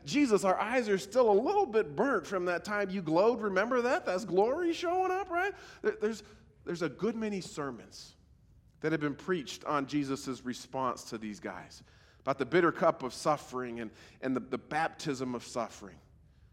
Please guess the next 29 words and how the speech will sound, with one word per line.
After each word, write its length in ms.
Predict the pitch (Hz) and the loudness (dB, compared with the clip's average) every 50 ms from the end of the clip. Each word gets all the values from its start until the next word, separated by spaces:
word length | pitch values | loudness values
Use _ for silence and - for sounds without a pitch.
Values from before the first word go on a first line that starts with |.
| _ _ _ _ _ - _ _ - | _ _ _ _ _ -20 _ _ -4
Those 140 | 165 160 | -4 -2
sermons 320 | - - 202 185 170 156 - | 2 4 4 4 4 2 0
can 120 | - 175 | 0 0
be 60 | 151 | 0
preached 380 | 143 143 - 175 147 - - - | 0 0 0 0 0 0 -2 -2
another 240 | 147 156 156 147 143 | 0 0 2 2 2
day. 200 | 135 151 151 139 | 2 4 2 2
Today 300 | 135 - - 156 175 180 | 2 0 0 2 2 2
we're 160 | 175 165 165 | 4 4 2
gonna 100 | 151 143 | 0 0
jump 240 | 127 160 151 139 - | 0 0 0 0 2
right 160 | 151 151 147 | 2 2 4
back 240 | 143 147 143 139 - | 4 2 2 2 0
into 140 | 165 151 147 | -2 0 0
the 80 | 139 | 2
lesson 340 | 139 139 151 160 151 - 143 | 2 4 4 2 2 0 -2
that 100 | 135 131 | -2 -2
Jesus 440 | 131 135 139 165 180 156 160 143 - | -2 -2 -2 -2 -2 0 -2 -2 -2
is 140 | 147 135 - | -4 -6 -6
teaching 400 | - - 208 208 - 175 160 147 | -4 -4 -4 -4 -2 -2 -2 0
about 320 | 147 143 151 151 151 - | 0 2 2 2 2 0
upside 680 | 165 180 175 - - - - 180 165 165 160 156 143 135 | -2 -4 -4 -8 -12 -8 -4 -2 0 0 0 -2 -4 -6
downness. 1160 | 160 160 160 151 143 135 123 117 107 101 - - 113 120 117 98 - - - - - - - _ _ _ _ _ _ _ - - - _ - - | -6 -6 -6 -6 -8 -8 -10 -12 -14 -18 -18 -14 -10 -10 -10 -10 -12 -14 -16 -16 -16 -18 -20 _ _ _ _ _ _ _ -20 -20 -20 _ -16 -8
So 100 | - 143 | -2 0
we 100 | 151 156 | 2 2
get 160 | 151 165 160 - | 2 0 0 -2
to 80 | 156 | -2
verse 240 | 143 156 156 143 - | -2 0 -2 -2 -2
forty-one. 720 | - - 151 160 156 139 131 123 113 117 113 110 95 87 | -6 -4 -2 0 0 0 0 -2 -2 -2 -2 -2 -4 -6